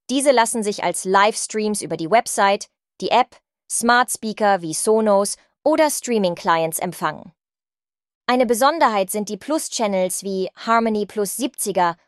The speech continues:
oder Harmony Plus Weihnachten. Sie übernehmen größtenteils das Hauptprogramm von Harmony, also Moderation, Nachrichten und die Musikauswahl.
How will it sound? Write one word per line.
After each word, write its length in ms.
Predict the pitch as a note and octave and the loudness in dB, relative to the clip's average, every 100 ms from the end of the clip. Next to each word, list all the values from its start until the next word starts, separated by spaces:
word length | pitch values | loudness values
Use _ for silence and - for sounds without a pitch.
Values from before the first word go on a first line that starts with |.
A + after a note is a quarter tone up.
| _ | _
oder 400 | - C4 A#3 A3 _ _ - | 0 4 4 4 _ _ -4
Harmony 440 | B3 B3+ A#3+ A#3 | 2 2 2 -2
Plus 320 | - A#3 - | -2 -4 0
Weihnachten. 580 | A3 B3 G#3 - - E3 _ _ _ _ _ _ | 0 2 0 -4 -12 -14 _ _ _ _ _ _
Sie 180 | G#3 | -8
übernehmen 460 | B3+ C4+ B3+ C4 B3+ | 0 2 4 2 0
größtenteils 760 | A3+ C4 D4 - A#3 G#3+ G#3 - | 2 2 2 -6 -4 0 -2 -2
das 280 | F#3 - | -6 -2
Hauptprogramm 680 | B3 D4 - A3 G3+ G3+ G3 | 0 0 -2 -4 0 0 0
von 240 | - F#3+ | -4 -4
Harmony, 460 | G#3 B3 G3+ F3 D#3+ _ _ _ _ | 2 2 2 -4 -10 _ _ _ _
also 240 | G#3+ G#3+ | 2 2
Moderation, 840 | G#3 G#3 F#3+ G3 - C#4+ A#3+ E3+ _ _ _ | 0 0 0 -2 0 2 2 0 _ _ _
Nachrichten 680 | G#3 A#3 C4 A#3 A3 - G#3 | 0 2 2 -4 -6 -6 -6
und 200 | - A#3 | -4 -4
die 80 | B3+ | -2
Musikauswahl. 920 | B3 G#3+ A#3 - F#3 - F3 E3 D#3+ | -2 -2 -4 -4 -4 -4 -4 -4 -6